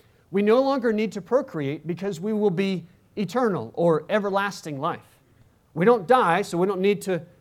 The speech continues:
pass on to the next generation. There's not gonna be another generation. We will be the eternal generation of the church proclaiming the glory of God forever and ever. There's no proc-, no continuation from, "We die and the next generation has to be raised up." So that's how we are like angels,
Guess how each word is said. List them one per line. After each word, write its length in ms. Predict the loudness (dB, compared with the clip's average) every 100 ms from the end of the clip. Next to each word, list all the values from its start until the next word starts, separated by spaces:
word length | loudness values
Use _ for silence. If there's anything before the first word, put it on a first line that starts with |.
| _
pass 280 | -2 -2 2
on 160 | 4 4
to 80 | 4
the 60 |
next 180 | 2 0
generation. 480 | 0 2 2 -2 -10
There's 140 | -6
not 140 | -4 -2
gonna 100 | 0
be 140 | 4
another 260 | 4 4 2
generation. 500 | 2 4 2 0 -4
We 120 | 0
will 120 | 0
be 220 | 2 2
the 220 | 2 -2
eternal 540 | -4 -4 0 2 0 -2 _ _
generation 600 | -4 0 2 2 2 -4
of 140 | -4 -6
the 80 | -2
church 400 | 4 4 2 -8 _ _
proclaiming 640 | -10 -10 -2 0 2 2
the 80 | 0
glory 280 | 0 0 0
of 80 | 0
God 280 | 0 0 0
forever 320 | 0 0 0
and 100 | -2
ever. 220 | -4 -10 _ _ _ _ _
There's 160 | -6 2
no 140 | 4
proc-, 400 | 4 -2 -2 -6
no 180 | 0 0
continuation 760 | 0 -8 -4 0 2 0 0 -6
from, 180 | -8 -10 _ _
"We 120 | 0
die 280 | 2 2 0
and 140 | -4 -8 -12
the 80 | -8
next 180 | -8 -6
generation 520 | -4 -2 -4 -6 -10 -12 _ _ _
has 180 | -8 -8
to 100 | -6
be 120 | -6
raised 280 | -4 -4 -4
up." 140 | -6
So 120 | -6 2
that's 260 | 2 2
how 140 | -2 2
we 120 | 4
are 60 | 4
like 300 | 2 -2 -4
angels, 560 | -6 -6 -10 -14 -20